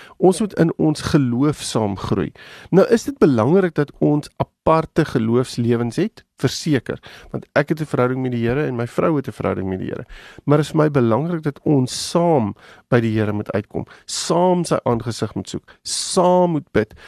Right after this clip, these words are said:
saam die pad moet, moet, moet stap. En dis nogals interessant, dis die dinge wat mos nou baie aangeval word.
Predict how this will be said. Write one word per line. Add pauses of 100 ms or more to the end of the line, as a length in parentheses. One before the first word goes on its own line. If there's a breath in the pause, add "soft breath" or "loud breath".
(100)
saam
die
pad
moet, (420)
moet,
moet
stap. (400 loud breath)
En
dis
nogals
interessant, (160)
dis
die
dinge
wat
mos
nou
baie
aangeval
word.